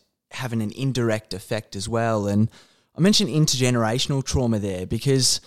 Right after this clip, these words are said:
is it something that you see a lot in your clients that they may almost be experiencing trauma reactions without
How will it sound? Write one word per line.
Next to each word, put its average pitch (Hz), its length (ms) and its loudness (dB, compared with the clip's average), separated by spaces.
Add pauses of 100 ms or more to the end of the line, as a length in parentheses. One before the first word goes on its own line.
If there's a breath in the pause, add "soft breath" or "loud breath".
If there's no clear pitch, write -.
(540 loud breath)
is 180 120 2
it 175 80 0
something 220 400 4
that 165 200 -2
you 156 200 4
see 143 520 2
a 131 60 0
lot 127 240 2
in 127 120 6
your 120 180 6
clients 147 800 2
that 127 220 2 (400)
they 131 160 2
may 143 240 2
almost 175 340 6
be 139 140 0
experiencing 113 680 2
trauma 113 340 4
reactions 110 600 2
without 110 440 2